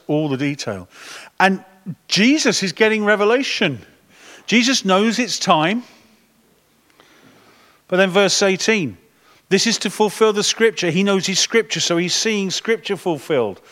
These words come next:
Verse twenty-one, "After this, Jesus was troubled in his spirit."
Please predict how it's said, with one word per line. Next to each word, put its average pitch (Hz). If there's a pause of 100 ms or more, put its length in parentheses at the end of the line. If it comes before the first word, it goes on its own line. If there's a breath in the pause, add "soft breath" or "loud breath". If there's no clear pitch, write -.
(420 loud breath)
Verse 196
twenty-one, 196 (320 loud breath)
"After 196
this, 196
Jesus 190
was 185
troubled 190
in 170
his 160
spirit." 208